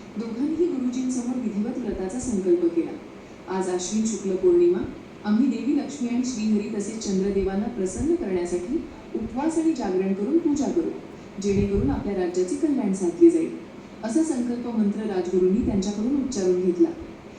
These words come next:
दिवसभर राजा आणि राणी दोघांनीही अन्नाचा कणही घेतला नाही. प्रजेलाही प्रेरणा मिळावी म्हणून राजा स्वतः दरबाराच्या प्रांगणात काही काळ उपवासाच्या महत्त्वावर प्रवचन देत फिरला. तो लोकांना म्हणाला,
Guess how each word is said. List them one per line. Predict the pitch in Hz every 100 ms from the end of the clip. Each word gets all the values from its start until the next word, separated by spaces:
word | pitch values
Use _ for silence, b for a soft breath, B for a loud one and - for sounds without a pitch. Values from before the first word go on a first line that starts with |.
| B -
दिवसभर | 233 269 277 294
राजा | 311 226 208
आणि | 226 240
राणी | 214 202
दोघांनीही | 220 190 180 196 208 285
अन्नाचा | 202 185 185 -
कणही | - 185 190 226
घेतला | 226 170 175
नाही. | 170 170 - - - - - -
प्रजेलाही | 190 180 202 208 233
प्रेरणा | 240 196 185 190
मिळावी | 196 190 202 254
म्हणून | 233 208 208
राजा | 190 175
स्वतः | 226 226 190 208 294
दरबाराच्या | 262 196 185 185 202
प्रांगणात | 196 175 170 202 - B B
काही | 226 220
काळ | 277 311
उपवासाच्या | 214 214 226 240 262 269
महत्त्वावर | 285 262 202 196 208
प्रवचन | - 214 185 185 214
देत | 175 175
फिरला. | 185 320 320 - - - - - -
तो |
लोकांना | 311 269 202 180 175
म्हणाला, | 190 165 165